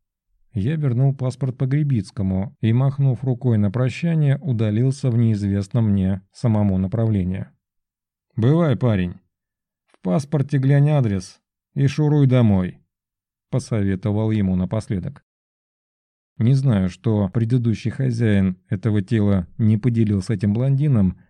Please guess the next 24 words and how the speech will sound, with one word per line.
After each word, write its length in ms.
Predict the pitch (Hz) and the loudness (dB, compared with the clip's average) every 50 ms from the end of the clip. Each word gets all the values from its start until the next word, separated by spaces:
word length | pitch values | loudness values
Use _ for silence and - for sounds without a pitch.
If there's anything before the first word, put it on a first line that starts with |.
| _ _ _ _ - | _ _ _ _ -2
но 160 | 104 107 123 | 0 2 2
я 160 | 151 170 170 | 2 0 0
за 120 | 139 139 | 0 -2
своё 420 | 135 - 135 127 120 120 120 120 113 | -2 -2 0 0 2 4 4 4 2
избиение 800 | 101 92 95 104 101 101 107 113 117 117 113 110 107 101 92 - _ _ _ | 2 2 2 2 2 4 4 2 2 2 2 2 2 2 0 -2 _ _ _
оплатил 520 | - 113 104 - 120 110 104 - 110 98 90 | -6 -6 -4 -2 -2 -2 -2 -2 -2 -4 -4
сполна. 580 | - - - 113 110 104 98 90 85 - - _ _ _ _ _ _ _ - | -4 -2 -2 0 2 2 2 0 0 -4 -8 _ _ _ _ _ _ _ -8
Пусть 240 | - 151 131 - 131 | -4 -4 -4 -2 -4
уходит. 500 | 117 - - 117 95 101 - - _ _ _ _ _ _ _ _ _ _ _ _ _ - | -4 -4 -4 -6 -6 -6 -8 -12 _ _ _ _ _ _ _ _ _ _ _ _ _ -4
Надеюсь, 680 | 104 101 117 139 151 143 160 156 143 127 117 - - 135 | -2 0 0 0 0 0 0 0 0 0 -2 -4 -6 -4
ему 280 | 127 120 117 120 123 | -2 0 2 0 0
хватит 340 | 107 107 127 131 107 110 101 | -2 -2 -4 -4 -4 -4 -4
мозгов 600 | 107 110 110 107 113 123 131 147 147 117 - - _ _ _ | -2 -2 -2 -2 -4 -2 -2 -2 -2 -2 -4 -8 _ _ _
в 80 | _ _ | _ _
следующий 440 | - 123 113 107 107 98 - - 113 | -4 -4 -2 -2 -4 -6 -4 -2 -2
раз 380 | 113 117 123 117 - - - _ - | 0 0 0 -2 -4 -6 -14 _ -4
не 180 | 110 110 113 | -2 0 0
попадаться 540 | 107 135 123 135 123 113 110 101 92 - 110 | 0 -2 -2 -2 -2 0 0 -2 -2 -2 -2
мне 160 | 104 101 98 | 0 0 2
на 100 | 95 95 | 0 0
глаза. 480 | 95 107 117 113 104 95 92 - - - _ _ _ _ _ _ _ _ _ _ _ _ _ _ _ _ _ | 0 0 -2 -2 -2 -2 -6 -8 -10 -14 _ _ _ _ _ _ _ _ _ _ _ _ _ _ _ _ _
Кстати, 340 | - - - 151 135 147 | -16 -10 -8 -8 -6 -6
про 160 | 135 143 139 143 | -4 -2 0 0
мозги. 540 | 147 151 147 131 131 117 101 90 90 - | 0 0 0 -2 -2 -2 -4 -4 -4 -6